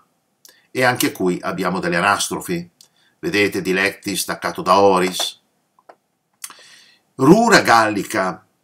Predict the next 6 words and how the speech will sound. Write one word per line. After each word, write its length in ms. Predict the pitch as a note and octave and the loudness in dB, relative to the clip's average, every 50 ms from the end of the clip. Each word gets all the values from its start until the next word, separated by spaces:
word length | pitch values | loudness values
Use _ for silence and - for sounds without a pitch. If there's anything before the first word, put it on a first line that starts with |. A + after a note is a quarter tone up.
| _ _ _ _ _ _ - - _ | _ _ _ _ _ _ -20 -20 _
le 220 | - G2+ A2 A2 - | -4 -2 -2 0 2
terre 300 | - E3+ G3+ G3+ F#3 E3 | 4 6 6 8 6 6
della 200 | C3 A#2 A2 G2 | 6 4 4 4
Gallia, 760 | A2+ G#2+ G2+ G2+ F#2+ F2 E2+ F2 F#2 G2 A2 A2+ - - _ - - - - - - _ - - _ _ _ _ _ _ _ _ _ _ | 4 4 4 4 2 0 0 0 0 2 0 0 -2 -6 _ -20 -20 -20 -20 -20 -20 _ -20 -20 _ _ _ _ _ _ _ _ _ _
eh, 440 | - - - - - G#2 G#2 G#2 G2+ | -20 -18 -14 -10 -6 -4 -4 -4 2
vocant, 1120 | F#2 D3 E3+ E3 - - - - F#2+ F2+ F#2 F2+ F2+ F2 F2 - - G2 F#2 F2+ F2 - | 8 10 12 12 12 8 4 -4 -4 -4 -2 -4 -4 -6 -6 -4 -2 -2 -2 -2 -4 -10